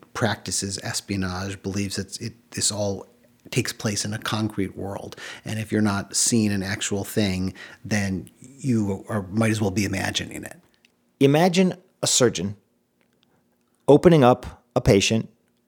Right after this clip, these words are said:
Speaker 2: under full anesthesia, reaching in and then saying, "Ah, I don't have a good feeling about this one. <laughs> Let's sew him back up. We'll do the surgery another day." And, and <laughs> the other surgeon says, "W-, w-, a bad feeling? What, did you see something? Was there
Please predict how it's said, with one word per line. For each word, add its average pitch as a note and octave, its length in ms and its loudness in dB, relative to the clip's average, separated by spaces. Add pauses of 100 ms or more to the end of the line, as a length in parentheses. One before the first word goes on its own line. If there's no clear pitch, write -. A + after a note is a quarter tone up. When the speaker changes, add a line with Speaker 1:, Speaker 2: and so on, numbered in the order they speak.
Speaker 2:
under A2 200 4
full C3+ 240 4
anesthesia, A#2 720 2 (640)
reaching C3+ 400 6
in A2+ 220 6
and A2+ 200 2
then A2 140 4
saying, G#2+ 380 -2 (260)
"Ah, F3+ 400 6
I F3 40 10
don't E3 80 10
have D3 100 8
a C#3 40 8
good C3+ 140 6
feeling A2+ 260 6
about F2 200 0
this - 180 -10
one. D#2 180 -10 (400)
<laughs> - 460 4
Let's C#3+ 200 8
sew D#3 180 10
him C#3+ 60 8
back C3+ 220 10
up. - 400 6
We'll B2+ 120 6
do C3+ 100 10
the A#2 80 6
surgery A#2+ 340 8
another A2 240 8
day." G2 280 6 (500)
And, A#2+ 320 6
and A#2+ 320 4
<laughs> - 120 -16
the D3+ 640 4
other G3 160 10
surgeon D3 260 8
says, C3 160 6
"W-, D#3 200 4
w-, E3 200 2
a C3 100 8
bad B2+ 320 8
feeling? F#3 600 10
What, D#3 180 10
did D3+ 160 10
you C#3 100 10
see F#3 280 6
something? A#3 380 10
Was B2 220 10
there B2+ 180 10